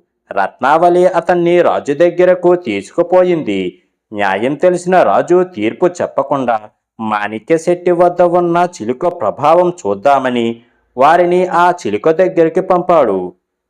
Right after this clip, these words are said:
వాద ప్రతివాదాలను విన్న చిలుక వేశ్య అక్రమ ప్రవర్తనకి రోత చెంది వెయ్యి రూపాయలను మూట కట్టించి ఆ మూటను స్తంభానికి వేలాడదీయించి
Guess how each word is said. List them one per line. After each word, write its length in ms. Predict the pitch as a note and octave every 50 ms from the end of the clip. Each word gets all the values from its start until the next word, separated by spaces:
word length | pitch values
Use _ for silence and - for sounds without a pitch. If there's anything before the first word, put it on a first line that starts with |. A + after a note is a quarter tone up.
| _ _ -
వాద 340 | G#2 A2 A2 A#2+ C#3 - B2+
ప్రతివాదాలను 1120 | A#2+ - G#2+ A2 G2 - C3+ C3+ C#3+ D#3+ F3 F#3 F3 F3+ F3 F3+ F#3 F#3+ F#3 F#3 F#3+ F#3
విన్న 340 | F3+ F#3 F3+ F3+ F#3 F#3 F3+ F#3 -
చిలుక 480 | G#2 G#2+ C3 C3+ - B2+ A#2 A2 A2 A#2 _ _ _ _ _ _ G#2 F#2+
వేశ్య 500 | G#2 G#2+ A2+ B2 - - - G3 G3+ - -
అక్రమ 440 | G#2+ G2+ - - - - D#3+ F3+ F#3+
ప్రవర్తనకి 920 | F#3 F#3 B2 F#2+ F#2 G#2+ B2+ C#3 - - F3+ F3+ F#3 F3+ F3+ F#3 F3+ F#3+ F#3
రోత 480 | - G2+ F#2+ G2+ - - D3+ D3+ -
చెంది 580 | C#3+ C3+ C3 B2+ B2 A#2 A#2 A#2 A#2 - - - _ _ _ _ -
వెయ్యి 320 | A2+ B2 C3 C3+ D3 C#3+
రూపాయలను 720 | C3 A2 G2 G2 G2+ G2 - D3 D#3+ F3 F3 F3+ F3+ F#3 E3+
మూట 300 | A#2 G2 G2 G#2+ - D3+
కట్టించి 800 | C#3 - C#3+ C3+ - - C#3+ C3 - - C3+ B2 A#2+ A#2 A#2+ - - _ - -
ఆ 220 | D#3+ F3 F#3 F3
మూటను 580 | C#3+ A#2 - - - - - F3+ F3+ F#3 G3+ F#3
స్తంభానికి 840 | F#3+ - - C3 G2+ G#2+ A2 C#3 D#3+ F3+ F#3 F3+ F3 F3+ F3+ F#3 F#3+
వేలాడదీయించి 1300 | E3+ B2+ G#2 G2 G2 G#2+ A#2+ C3+ D3 D#3 D3+ C#3 C#3+ C#3 C#3 C#3+ C#3+ C#3+ - - B2 A#2+ A#2+ A#2+ A#2+ -